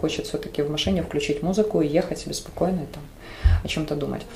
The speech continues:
Поэтому, э, год назад мы поменяли формат на разговорно-музыкальную станцию. То есть половину времени мы, э, в, в, в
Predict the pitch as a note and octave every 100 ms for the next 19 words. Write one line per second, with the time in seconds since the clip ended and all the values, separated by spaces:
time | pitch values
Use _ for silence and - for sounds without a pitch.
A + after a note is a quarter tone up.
0 | - - - - - - - - - D#3
1 | E3 F3+ F3+ F3 F3 F3 - - D#3 D#3
2 | D#3 D3+ D3 F#3 F3+ E3 D3+ G3 - F3
3 | G3+ E3 D3+ D#3 E3 D#3+ - C#3+ D#3+ -
4 | - D#3 D#3+ E3+ E3+ D3+ - D#3 F3+ E3
5 | D3+ D3 D3+ D3+ D3+ - - - - -
6 | - D#3+ E3 D#3 D3 E3+ C#4 C4 G#3+ E3+
7 | A3 F#3+ - - - - - C#3+ D3+ D#3+
8 | - - - -